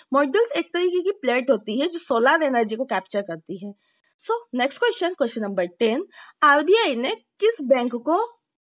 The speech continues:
प्रॉम्प्ट करेक्टिव एक्शन पीसीए से बाहर किया है? Which bank did आरबीआई excluded from pro-,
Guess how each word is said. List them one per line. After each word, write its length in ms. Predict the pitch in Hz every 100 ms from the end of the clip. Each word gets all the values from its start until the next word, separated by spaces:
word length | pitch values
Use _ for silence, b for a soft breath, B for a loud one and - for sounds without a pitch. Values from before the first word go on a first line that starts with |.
| _ _
प्रॉम्प्ट 400 | 349 381 466 466 554 - _ _ _ -
करेक्टिव 600 | 294 277 285 _ - 339 - _ _ -
एक्शन 360 | 254 - 226 202
पीसीए 760 | 349 381 - 381 381 - 277 196 -
से 340 | _ - 214 202
बाहर 320 | 190 190 180
किया 180 | 196 180
है? 180 | 202 269 B B B 220
Which 160 | 226 220 277
bank 180 | 339 359 269
did 200 | 262 262 -
आरबीआई 380 | 381 427 392 381 -
excluded 580 | 254 - 311 294 285 285
from 180 | 277 294 -
pro-, 220 | 403 381